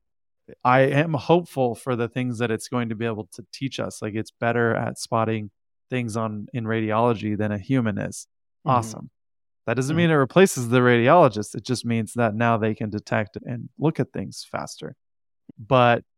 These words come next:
Speaker 1: I have to wonder, and this hap-, has happened ever since the Industrial Revolution, but as we get more productive with these tools, does that mean that now we're just trying to churn out more stuff in, in forty hours a week? Or do we start to head towards that four-day work week,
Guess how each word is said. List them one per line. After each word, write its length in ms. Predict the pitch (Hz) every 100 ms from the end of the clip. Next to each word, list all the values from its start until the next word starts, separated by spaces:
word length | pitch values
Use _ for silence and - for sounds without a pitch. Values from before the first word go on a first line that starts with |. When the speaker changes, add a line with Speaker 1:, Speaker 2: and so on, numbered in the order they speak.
| 127 123
Speaker 1:
I 140 | 131
have 220 | 135 139
to 100 | -
wonder, 640 | 127 123 127 123 120 117 - _ _ _ _
and 160 | 131 113
this 140 | 120
hap-, 200 | - 113
has 180 | 120 98
happened 280 | 113 110 110
ever 160 | 110
since 260 | 107 110 98
the 240 | 117 110 101 _ _ -
Industrial 560 | 120 123 117 - 139
Revolution, 640 | 117 113 104 127 139 123 107
but 200 | 113 - _ _ _
as 240 | 139 147 147
we 80 | 143
get 180 | 143
more 180 | 131 131
productive 400 | 117 131 120 127
with 140 | 117 120
these 160 | 104
tools, 360 | - 135 123 107
does 180 | 110 104
that 200 | 117 110
mean 220 | 113 110
that 120 | 110
now 340 | 107 113 110 107
we're 160 | 104
just 200 | 101 104
trying 260 | - 110 107
to 80 | 101
churn 280 | - 110 104
out 180 | 104 - -
more 180 | 113
stuff 320 | 104 - 113 -
in, 240 | 107 101 -
in 260 | 117 107 110
forty 320 | _ 117 104 107
hours 360 | 104 104 98
a 40 | 104
week? 360 | 135 160 - _ _ _ _ -
Or 400 | 120 110 107 101
do 220 | 95 110
we 120 | 107
start 280 | 101 120 107
to 80 | 110
head 220 | 104 101
towards 320 | - 107 98 -
that 300 | 104 90 -
four-day 380 | 110 104 104
work 260 | 104 101 -
week, 220 | 104 104